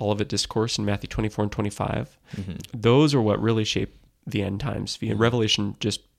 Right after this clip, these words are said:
Speaker 1: shows how that pans out.
Speaker 2: Yeah.
Speaker 1: Mm-hmm.
Speaker 2: Yeah.
Speaker 1: But that, you know, the view of the church in Israel, that has a lot to do with what do you make of very specific things that God said to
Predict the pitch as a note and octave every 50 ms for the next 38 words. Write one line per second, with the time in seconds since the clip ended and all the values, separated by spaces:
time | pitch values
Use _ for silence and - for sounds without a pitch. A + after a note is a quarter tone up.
0 | _ _ _ - - - - - - - - - - - - - - - G#2+ G#2
1 | - G2 - E2 - - - - - _ _ _ _ _ _ _ - - - -
2 | F#2 F2+ F2+ - - - _ _ A#2+ G#2+ G#2+ - - A2+ - - - - - -
3 | - F#2 F#2 C3+ B2 B2+ B2 - - - - - D3 - C3+ - - - - -
4 | - - - - C3+ A#2+ A#2 A#2+ G#2+ A#2+ B2+ B2+ A#2+ A#2+ A#2 - - C3+ B2 -
5 | - B2 A2+ B2 E3 F3 C3+ G#2+ - - - - - _ _ _ _ - A#2 A2
6 | - A2+ G#2 G2 A#2 A#2 A2 A2 - A#2+ G#2 G2 G2+ - - - D3 A#2+ A#2 C3+
7 | F#3+ - - D#3+ - - - A#2 G#2+ A2+ - - B2 B2 A#2+ B2+ B2 B2 C3+ C#3+
8 | - A#2+ G#2 G2+ G#2+ G#2+ A#2 A#2 - - A#2 - - - - A#2+ B2 - - -
9 | A#2 A#2+ A#2+ A2+ A#2+ A#2+ B2 B2 A#2 A#2 A2+ - - - A2+ A2 B2 B2 - -
10 | - C3+ B2+ B2 A#2+